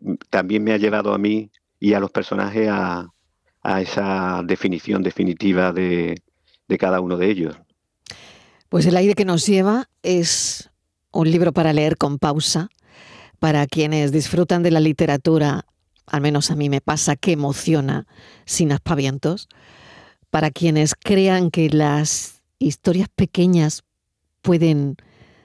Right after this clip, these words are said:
Speaker 2: tocar muy hondo, como le pasa al aire que nos lleva. Y te agradezco enormemente este rato de charla, porque es verdad que yo decía que no siempre el viento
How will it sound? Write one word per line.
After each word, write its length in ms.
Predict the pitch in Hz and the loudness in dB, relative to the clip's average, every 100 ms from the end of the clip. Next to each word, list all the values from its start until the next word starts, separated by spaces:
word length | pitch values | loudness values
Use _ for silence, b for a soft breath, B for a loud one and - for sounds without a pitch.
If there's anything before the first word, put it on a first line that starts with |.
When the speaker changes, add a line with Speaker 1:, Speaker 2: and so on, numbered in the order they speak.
| b - | b -4
Speaker 2:
tocar 360 | 175 180 180 | 0 2 2
muy 280 | 170 180 202 | 4 6 4
hondo, 400 | 165 160 170 233 _ _ _ _ | 4 4 2 -2 _ _ _ _
como 220 | - 151 151 | -2 2 2
le 120 | 151 | 2
pasa 360 | 165 165 - | 0 0 2
al 100 | 156 | 4
aire 260 | 156 156 156 | 4 2 2
que 100 | 156 | 0
nos 220 | 139 135 | 0 0
lleva. 320 | 156 139 185 _ B B B B B B B | 2 2 0 _ B B B B B B B
Y 260 | 180 165 | 0 0
te 140 | - 170 | 2 0
agradezco 680 | 147 160 160 196 185 175 160 | 2 2 0 0 2 2 0
enormemente 600 | 180 160 170 160 156 165 | 0 2 2 2 2 0
este 580 | 147 170 151 135 135 165 - | 0 0 2 2 0 -4 -6
rato 480 | 151 165 165 180 147 | -2 0 0 0 2
de 340 | 143 139 143 | 2 2 0
charla, 460 | - 180 156 151 170 | 0 0 2 0 0
porque 300 | - 156 - | -2 -2 0
es 60 | 160 | 2
verdad 280 | 180 185 175 | 2 0 0
que 160 | 175 | 2
yo 100 | 165 | 2
decía 460 | 156 143 - 160 147 | 2 0 -2 -2 0
que 160 | 165 | -2
no 140 | 165 220 | 0 0
siempre 640 | - 180 156 139 139 131 - B B B B B B B B | 0 0 0 0 -4 -6 -8 B B B B B B B B
el 160 | 151 147 | 0 2
viento 640 | 160 165 160 165 151 135 | 4 2 2 2 2 -2